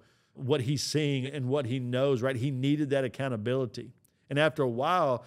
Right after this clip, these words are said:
I'm hoping that behavioral change turns into a heart change, right? So you acknowledge, man, that God has something more for me. You raise your hand and say, "I'm here for it. I'm taking the initiative.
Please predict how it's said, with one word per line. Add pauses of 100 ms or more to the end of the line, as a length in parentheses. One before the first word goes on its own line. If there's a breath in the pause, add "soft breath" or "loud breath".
(240 loud breath)
I'm
hoping
that
behavioral
change (240 soft breath)
turns
into
a
heart
change, (1600)
right? (460 soft breath)
So
you
acknowledge,
man,
that
God
has
something
more
for
me. (680)
You
raise
your
hand
and
say,
"I'm
here
for
it.
I'm
taking
the
initiative.